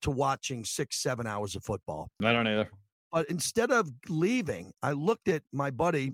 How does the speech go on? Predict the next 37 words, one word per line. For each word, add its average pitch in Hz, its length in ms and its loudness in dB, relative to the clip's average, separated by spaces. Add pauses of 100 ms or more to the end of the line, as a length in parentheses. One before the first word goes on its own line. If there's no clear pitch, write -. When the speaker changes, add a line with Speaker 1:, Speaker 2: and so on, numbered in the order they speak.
Speaker 1:
Megamath, 131 640 0
our 117 100 2
buddy 127 220 2
Scott 123 320 0
Flansburgh, 131 580 -2
the 107 80 -2
human 123 240 0
calculator, 98 680 -2 (600)
and 127 80 0
I 147 60 0
said, 147 280 -2
"How 202 560 0
could 185 140 -4
we 139 260 -4
ever 156 320 -2
leave 139 360 -2 (100)
Eddie 139 320 -2
George 110 680 -4 (440)
before 147 300 -2
the 131 100 -4
Titans 160 560 -2
are 165 100 0
about 117 320 -6
to 120 80 -2
play?" 143 340 -2 (240)
That's 165 160 8
Speaker 2:
Right. 143 100 8
Speaker 1:
like 233 100 2
the 202 140 0
ultimate 208 400 0
sign 202 240 2
of 160 80 -2
disrespect 190 580 2 (220)
Speaker 2:
<laughs> - 200 -20
Speaker 1:
because 139 160 6
Speaker 2:
Right. 123 100 2
Speaker 1:
Steve, 202 280 -4